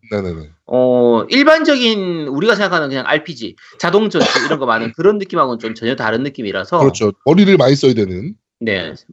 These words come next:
Speaker 1: 그러니까
Speaker 2: 기존, 음.
Speaker 1: 네, 포커랑 비슷하다고 보시면 될 것 같아요.
Speaker 2: 그쵸.
Speaker 1: 네, 일단 뭐, 그 기본적인 룰은 뭐, 그렇다고
Speaker 2: 네.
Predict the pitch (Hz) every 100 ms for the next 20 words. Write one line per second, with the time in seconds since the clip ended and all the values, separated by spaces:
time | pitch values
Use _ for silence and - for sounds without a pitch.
0 | _ 196 196 147 214 226 240 - 131 107
1 | 95 _ _ - 135 107 - - 294 -
2 | - 381 370 175 - 160 143 113 101 101
3 | 87 - 78 - 73 _ _ - _ _
4 | _ - - _ _ - - 87 _ _
5 | _ - 82 78 - 127 139 143 131 123
6 | 120 - - - 143 151 123 110 160 139
7 | 107 196 254 120 113 120 120 113 117